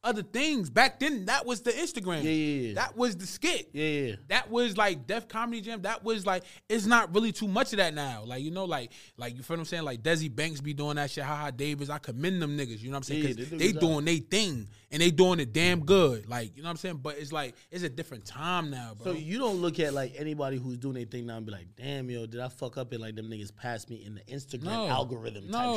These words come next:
Speaker 2: shit?"
Speaker 1: Nah, never. Never. That, that's what they wanna do. I'm doing what I do.
Speaker 2: Okay, so let's, let's focus on what you're doing. You pivoted to music.
Speaker 1: Yeah.
Speaker 2: And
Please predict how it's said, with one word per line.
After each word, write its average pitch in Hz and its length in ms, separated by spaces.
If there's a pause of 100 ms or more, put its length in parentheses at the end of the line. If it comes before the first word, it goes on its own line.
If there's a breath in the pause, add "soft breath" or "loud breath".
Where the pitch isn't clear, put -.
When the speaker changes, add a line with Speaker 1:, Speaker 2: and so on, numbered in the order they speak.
Speaker 2:
shit?" 110 320
Speaker 1:
Nah, 196 440
never. 147 500 (380 soft breath)
Never. 196 260
That, 175 160
that's 208 220
what 175 100
they 214 120
wanna 214 200
do. 156 120
I'm 220 160
doing 165 180
what 127 120
I 175 120
do. 113 320 (480)
Speaker 2:
Okay, 107 260
so 117 140
let's, 123 200
let's 104 140
focus 104 300
on 98 80
what 98 160
you're 87 80
doing. 80 180 (1040)
You 170 320
pivoted 131 560
to 110 280 (120)
music. 110 580 (240)
Speaker 1:
Yeah. 127 300 (1400)
Speaker 2:
And 123 220